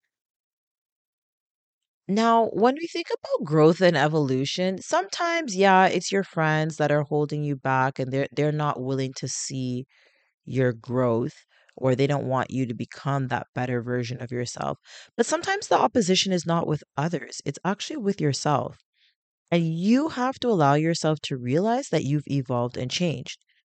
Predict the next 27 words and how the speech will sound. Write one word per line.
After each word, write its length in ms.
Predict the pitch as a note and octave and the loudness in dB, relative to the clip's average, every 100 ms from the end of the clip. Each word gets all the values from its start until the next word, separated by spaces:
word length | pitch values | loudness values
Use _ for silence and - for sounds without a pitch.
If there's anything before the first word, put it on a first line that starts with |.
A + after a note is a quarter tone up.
| _ _ _ _ | _ _ _ _
Don't 260 | F#3+ B3 B3 | 2 2 0
hold 240 | C4+ C#4+ - | -2 -2 0
on 320 | C#3+ D#3 E3+ C#3+ | 0 2 2 0
to 80 | - | -6
past 360 | - C#3+ D3 - | -2 0 0 -2
versions 320 | C#3 C#3 C#3+ | -2 -2 -4
of 80 | C3 | -4
yourself 600 | B2+ B2+ F#3+ F3 D3+ D#3 - _ A#2+ | -6 -4 2 4 4 2 -4 _ -2
that 260 | C#3 C#3 | 2 2
you've 260 | C3 C#3 C#3 | -2 -6 -4
already 360 | - C3 C3+ A2+ | -2 0 0 -2
shed. 420 | - - C3+ - - _ _ _ | -2 0 -2 -4 -14 _ _ _
You 80 | C#3 | -4
need 180 | E3 | -2
to 80 | E3+ | -2
step 320 | D3+ - F3 B3 | -6 -2 -2 0
away 320 | A#3+ F3+ F3+ | 2 4 2
from 160 | - | 0
the 80 | D3+ | -4
old 240 | - C3+ B2 | 0 -2 -2
snake 320 | - F#3 - | -4 -4 -4
skin 380 | - A#2+ A#2+ B2+ _ | -8 -4 -4 -4 _
and 140 | C#3+ | -4
embrace 380 | C#3+ B2+ B2+ C3 - | -4 -2 -2 -2 -4
the 80 | |
new 160 | C3 A#2 | -4 -2
you. 280 | A#2 D3+ | -2 -2